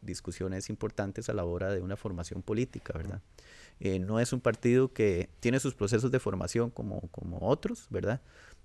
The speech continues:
Eh, no es que usted llega y tiene que llevar, ¿verdad?, un grado de la universidad <laughs> para algo, sino que simplemente,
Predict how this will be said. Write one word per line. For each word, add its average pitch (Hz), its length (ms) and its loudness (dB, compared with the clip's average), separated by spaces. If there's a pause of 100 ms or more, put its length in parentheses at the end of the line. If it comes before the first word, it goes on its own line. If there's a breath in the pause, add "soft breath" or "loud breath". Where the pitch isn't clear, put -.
(160)
Eh, 87 640 -4
no 95 180 2
es 107 140 2
que 107 260 4
usted 95 240 0
llega 104 300 4
y 95 40 0
tiene 98 200 -4
que 107 100 -6
llevar, 92 560 0 (580)
¿verdad?, 95 300 -4
un 92 440 -4 (180)
grado 104 360 6
de 92 60 0
la 85 80 0
universidad 92 500 0
<laughs> - 160 0
para 107 240 4
algo, 147 240 4
sino 92 240 -2
que 107 100 -2
simplemente, 110 640 2